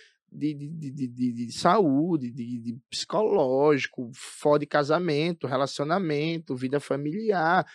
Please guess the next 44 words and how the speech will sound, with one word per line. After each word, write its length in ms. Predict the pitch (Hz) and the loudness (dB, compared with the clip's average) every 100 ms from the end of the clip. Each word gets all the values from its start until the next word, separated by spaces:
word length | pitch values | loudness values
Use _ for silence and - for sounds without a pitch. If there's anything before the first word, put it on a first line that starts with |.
| - | -20
sabe? 280 | - - 302 | -4 -2 -2
Tem 120 | - | -4
uma 100 | 294 | -6
série 280 | 226 - 392 | -4 0 0
de 80 | 349 | 0
consequências. 960 | - 294 - - - 160 214 180 131 - - - - - | -4 -8 -8 -8 -2 2 4 4 -2 -10 -16 -20 -20 4
Então, 260 | 233 269 - _ _ _ - | 6 6 0 _ _ _ 0
é, 140 | 165 - - - _ - | 2 2 -2 -18 _ -6
se 160 | - 247 | 8 10
olhou 220 | 233 233 | 12 10
muito 240 | 214 233 | 8 0
a 60 | 226 | -2
visão 240 | 202 208 | 2 4
reducionista 720 | 208 196 202 - 269 202 202 | 6 6 2 -2 0 0 2
da 120 | 196 190 | 2 2
coisa, 340 | 165 156 156 | 2 2 2
que 100 | 165 | 0
é 40 | |
assim, 200 | 175 - 156 | 0 -2 -4
porra, 360 | - 165 131 - | 0 2 2 0
o 140 | 165 | -2
emprego 380 | 185 180 165 151 | 0 0 -2 2
tá 120 | 175 | 6
alto, 460 | 165 156 214 - 247 | 8 8 6 0 -8
porra, 240 | 135 123 | -10 -10
é 80 | 127 | -8
verdade, 540 | 254 427 370 208 165 | -8 -4 -4 -4 -4
a 40 | 143 | -6
gente 200 | 147 196 | -8 -8
tem 120 | 160 | -8
a 40 | |
menor 240 | 196 202 277 | -6 -8 -10
taxa 240 | - 302 | -10 -6
de 80 | 254 | -2
desemprego 680 | 285 349 262 160 143 185 175 | -2 -4 -4 0 2 0 -4
da 120 | 170 | -4
história 420 | - - 151 175 | -4 -2 -2 0
da 60 | 180 | 4
nova 240 | 196 262 | 4 4
república. 640 | 277 - - 196 139 - _ _ _ _ _ _ | 0 -2 0 0 0 -4 _ _ _ _ _ _
O 40 | - | -2
emprego 280 | 170 170 | 0 0
tá 180 | 175 185 | 0 2
alto, 540 | 185 190 220 214 - | 4 4 4 2 -2